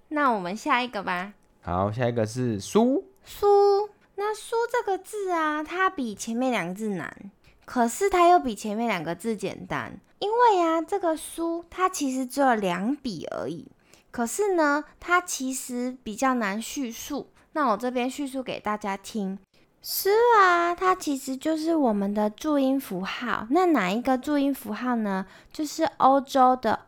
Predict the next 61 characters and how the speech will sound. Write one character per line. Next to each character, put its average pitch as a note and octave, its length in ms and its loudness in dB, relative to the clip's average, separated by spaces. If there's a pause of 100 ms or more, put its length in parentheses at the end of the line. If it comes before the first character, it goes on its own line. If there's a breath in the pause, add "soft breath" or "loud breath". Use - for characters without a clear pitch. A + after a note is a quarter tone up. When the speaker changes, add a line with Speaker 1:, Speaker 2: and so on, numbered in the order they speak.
Speaker 1:
“欧” A3 400 4 (240 soft breath)
的 G#3+ 140 -2
那 A#3+ 180 0
个 A#3 120 -4
“欧” A3+ 240 2
的 G#3 160 -2
注 G#3 220 -6
音 G3 160 -4
符 - 160 -14
号。 - 260 -8 (280 loud breath)
它 D#4+ 160 -2
是 F#4 160 0
不 D4 100 -2
是 E4 180 -2
很 A3+ 320 0
像 B3 320 -2
一 B3+ 80 -4
个 A#3+ 140 2
横 F#3 300 0
线 A#3+ 280 0
跟 G3 200 2
一 F#3+ 40 0
个 F#3 160 -4
叉 F#3 280 0
叉， F3+ 320 -4
对 F3+ 120 -4
吗？ C#3+ 360 -8 (380)
Speaker 2:
我 G2 140 -4
是 E3 160 -6
觉 B2+ 160 -2
得 A2+ 200 2
第 C#3+ 180 2
二 C3+ 160 6
笔 F2+ 420 -4
跟 A2 300 2
第 A2+ 240 -2
一 A2+ 60 0
笔 G2 260 -6
交 B2 180 2
叉 A#2+ 180 -2
的 A#2 100 2
地 A2+ 180 -6
方， G2+ 300 -2 (240)
左 A#2+ 120 2
半 C#3 200 6
边 B2+ 160 2
去 B2 120 -10
掉。 A2+ 220 2 (240)
Speaker 1:
没 C4+ 340 0
错， D#4+ 680 4
所 D#4 200 2
以 G4 160 4
我 F4 140 4
们 A#3 180 0
在 E4 160 2
写 B3+ 380 -2
“欧” C4 220 2
的 B3 160 -4
时 G#3 220 -10
候 A#3+ 300 0
啊， G#3 240 -2